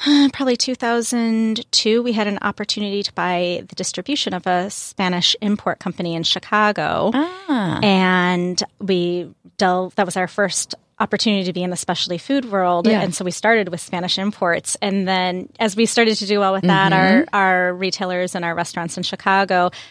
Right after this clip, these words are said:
Speaker 1: kept telling new American producers that were just coming up and, you know, especially Wisconsin cheese producers,
Speaker 2: Yeah.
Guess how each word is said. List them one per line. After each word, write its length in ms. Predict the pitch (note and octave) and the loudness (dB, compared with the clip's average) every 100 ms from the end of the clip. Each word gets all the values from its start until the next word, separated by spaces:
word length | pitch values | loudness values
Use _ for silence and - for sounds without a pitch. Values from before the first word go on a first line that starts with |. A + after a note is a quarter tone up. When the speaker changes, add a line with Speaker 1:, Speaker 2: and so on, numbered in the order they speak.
| _ | _
Speaker 1:
kept 140 | - - | -4 0
telling 260 | G#3 F#3 | 2 2
new 100 | F#3+ | 2
American 480 | F3 F#3 G3+ G3+ G3 | 2 2 2 2 -2
producers 720 | - F3+ E3+ - E3+ E3 E3+ - | -4 -6 -6 -4 -2 -2 -4 -4
that 160 | E3+ | -4
were 120 | F3+ | -2
just 360 | F3 F3 - - | -6 -6 -10 -10
coming 300 | - G3 F3+ | -2 -2 0
up 240 | E3+ E3+ D#3+ | -2 -4 -6
and, 220 | E3 D#3 | -6 -4
you 80 | D#3+ | -6
know, 40 | D#3+ | -8
especially 340 | - F3+ E3 | -6 -4 -4
Wisconsin 440 | E3 - E3+ - E3 | -6 -6 -8 -6 -4
cheese 240 | - F3 | -4 -4
producers, 600 | - F3+ E3+ F3 D#3+ | -4 0 4 6 4
Speaker 2:
Yeah. 60 | F3 | 2